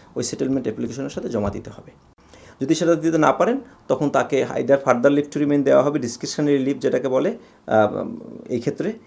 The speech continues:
আহ, এরকমের কিছু, আহ, ঘটনা এর আগে আছে, অথবা তিনি, আম, ফার্দার এগুলো হয়তো কোর্ট প্রসিডিংস হইতে পারে, আপিল হইতে পারে, হ্যাঁ, যে কেন তিনি দেশে যেতে পারবেন না। হয়তোবা তার, তিনি প্রাইভেট লাইফ and ফ্যামিলি লাইফের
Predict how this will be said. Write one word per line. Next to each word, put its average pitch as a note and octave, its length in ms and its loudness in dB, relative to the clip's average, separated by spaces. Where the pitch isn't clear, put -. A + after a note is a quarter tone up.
আহ, A#2 80 -2
এরকমের B2 480 0
কিছু, B2+ 420 -4
আহ, G#2+ 220 2
ঘটনা G#2+ 380 0
এর G#2+ 80 0
আগে G#2+ 160 0
আছে, G#2 320 -4
অথবা D#3+ 460 2
তিনি, C3 520 2
আম, G2+ 680 0
ফার্দার A#2 320 4
এগুলো A2 280 2
হয়তো G#2 500 2
কোর্ট - 160 -2
প্রসিডিংস G#2 500 -4
হইতে G2+ 140 -6
পারে, G2 340 -4
আপিল G#2 240 -4
হইতে G2+ 220 -4
পারে, G2 220 -4
হ্যাঁ, F#3 200 -6
যে - 80 -8
কেন C#3 260 2
তিনি A#2+ 200 -2
দেশে G#2 220 -2
যেতে G2 160 -4
পারবেন G2+ 300 -4
না। G2+ 160 -8
হয়তোবা D3+ 220 6
তার, D3+ 220 4
তিনি D3 140 2
প্রাইভেট C#3 440 4
লাইফ C3+ 220 10
and A#2+ 140 2
ফ্যামিলি C3 300 0
লাইফের A#2+ 380 4